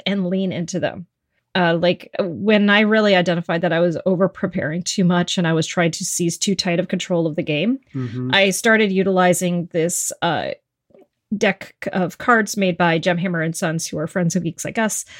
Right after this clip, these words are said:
Speaker 1: uh, called the Deck of Wonder.
Speaker 2: Mm-hmm.
Speaker 1: And it's just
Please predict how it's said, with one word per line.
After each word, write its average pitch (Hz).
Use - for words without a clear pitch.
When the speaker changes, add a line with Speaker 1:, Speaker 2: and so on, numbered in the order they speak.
Speaker 1:
uh, 165
called 202
the 180
Deck 180
of 175
Wonder. 202
Speaker 2:
Mm-hmm. 120
Speaker 1:
And 220
it's 208
just -